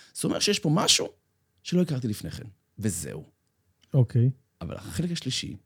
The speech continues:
Speaker 1: סוגר לנו את התמונה. בערך יומיים לאחר מכן, אני בעצם, נגמר לי הנרות. עכשיו, יש לנו שיירת חמורים שמביאה מהעיר, כל פעם דברים שאנחנו מזמינים, נרות, גלויות, אז היה פעם, נייר טואלט, דברים כאלה. נגמרים לי הנרות,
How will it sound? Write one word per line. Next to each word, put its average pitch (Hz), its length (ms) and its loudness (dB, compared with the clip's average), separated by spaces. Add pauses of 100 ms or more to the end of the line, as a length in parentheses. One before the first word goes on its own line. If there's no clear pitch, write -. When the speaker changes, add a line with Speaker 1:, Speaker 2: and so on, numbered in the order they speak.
(200)
Speaker 1:
סוגר 90 340 -4
לנו 90 180 -6
את 82 60 -10
התמונה. 139 340 -2 (960)
בערך 139 200 2
יומיים 127 180 4
לאחר 113 180 2
מכן, 135 220 4 (880)
אני 104 140 4
בעצם, 98 420 2
נגמר 98 280 4
לי 120 100 4
הנרות. 98 280 0
עכשיו, - 160 -6
יש 113 100 -4
לנו 123 120 2
שיירת 107 340 -2
חמורים 117 260 0
שמביאה 113 340 0
מהעיר, 143 380 2 (240)
כל - 100 -18
פעם 165 280 -2 (280)
דברים 185 220 -2
שאנחנו 156 160 0
מזמינים, 120 380 2
נרות, 123 440 -2
גלויות, 107 500 2
אז 123 120 0
היה 127 160 -2
פעם, 113 280 -2 (320)
נייר 95 140 -4
טואלט, - 420 0
דברים 139 180 -2
כאלה. - 280 -8 (1080)
נגמרים 127 300 6
לי 135 60 6
הנרות, 123 400 2